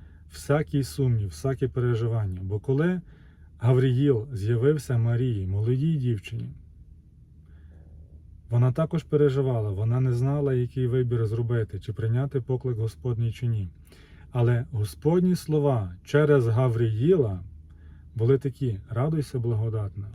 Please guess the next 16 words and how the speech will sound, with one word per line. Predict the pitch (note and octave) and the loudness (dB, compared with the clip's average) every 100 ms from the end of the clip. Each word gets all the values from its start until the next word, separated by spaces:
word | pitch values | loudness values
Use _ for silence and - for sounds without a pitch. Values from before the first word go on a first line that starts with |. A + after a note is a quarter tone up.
| - - | -12 -4
Господь | G#2+ G#2+ - A#2+ | -4 -4 -4 -4
з | - | -4
тобою». | - A2 A2 B2+ B2 - - - - - - - - - | -10 -8 -8 -12 -16 -20 -20 -20 -20 -20 -20 -20 -20 -8
Каже, | A2 A2+ | -2 0
оці | A2+ - D#3+ | 0 0 -2
слова | - C#3 D3 | 0 2 2
Господні, | A#2+ A2 - E3 D#3+ A2 F#2 | 2 -2 -2 -2 0 -2 -4
самого | - B2 D3 D3 | 0 2 2 2
Бога, | C#3 C#3 F#2+ F2 - - - - - - - | 2 2 0 -6 -14 -20 -20 -20 -20 -20 -6
забрали | A2 A2+ C3 D#3+ D#3 C3 B2 - - - - - | -2 0 2 2 2 2 -2 -8 -20 -20 -20 -20
всякий | - D3+ D3+ D3+ B2+ | -2 2 2 2 -2
сумнів | - D#3+ D3+ | 0 2 2
і | D3+ B2+ | 0 -2
переживання | C3 B2+ A#2+ B2 A#2+ G#2 F#2+ | 0 0 2 0 0 -2 -2
від | G2+ | -2
неї. | G#2 G2 | -2 -4